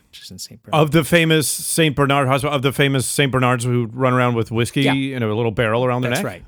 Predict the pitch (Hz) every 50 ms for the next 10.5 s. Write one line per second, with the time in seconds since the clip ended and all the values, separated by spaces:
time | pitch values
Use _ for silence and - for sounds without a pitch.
0 | - - - 127 113 95 95 113 - - 147 139 135 123 - - - - 101 85
1 | - - - 110 95 - 156 147 - 151 135 131 123 127 123 - _ _ - -
2 | 147 - 151 - 151 127 - 113 - - 120 113 - - 117 - - 113 107 120
3 | 107 120 117 - 127 113 110 107 113 104 98 - 107 101 _ - 101 95 - -
4 | 110 104 101 - - 98 95 101 104 - - 113 95 - - 131 - - 175 196
5 | 214 247 226 - - 302 262 147 107 87 98 113 - - 190 180 - 131 98 87
6 | 76 71 - - - - - - - - - 165 226 269 349 370 - - - 277
7 | 254 233 - 185 175 170 - 151 147 143 131 123 - - - 160 135 143 165 165
8 | 185 175 160 165 185 220 226 - 196 - - 185 170 151 165 143 143 143 139 139
9 | 139 131 120 113 110 117 120 120 123 120 - - 127 - - - 135 127 120 120
10 | 117 117 - - 127 110 101 98 95 95